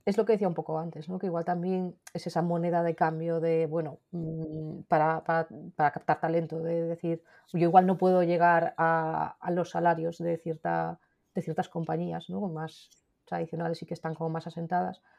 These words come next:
pero a cambio te doy esta flexibilidad. Y, y, y me gusta mucho el punto que comentabas, la flexibilidad que teníais de, de no tener horarios directamente. O sea,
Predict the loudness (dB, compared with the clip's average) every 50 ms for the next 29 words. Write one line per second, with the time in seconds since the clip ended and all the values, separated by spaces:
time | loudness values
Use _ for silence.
0 | _ _ _ 4 6 8 8 8 8 6 6 6 4 2 2 2 0 0 0 -2
1 | -4 -6 -8 -8 -8 -10 -8 -8 -6 -4 -2 -2 -2 -4 -6 _ _ _ -20 -10
2 | _ 4 6 6 6 6 4 2 4 4 4 4 4 4 2 0 0 -2 0 2
3 | 2 2 2 4 4 4 4 4 6 6 6 6 6 6 6 4 4 2 0 0
4 | -2 -4 -4 -6 -8 -6 -4 -2 0 2 4 4 2 2 0 -4 -2 0 0 0
5 | 0 0 0 2 2 2 2 0 0 0 0 0 0 -2 -2 -2 0 0 0 0
6 | 0 -2 -4 -6 -6 -6 -6 -6 -6 -6 -8 -6 -6 -6 -6 -8 -8 -14 -8 -4
7 | -2 -2 -2 -2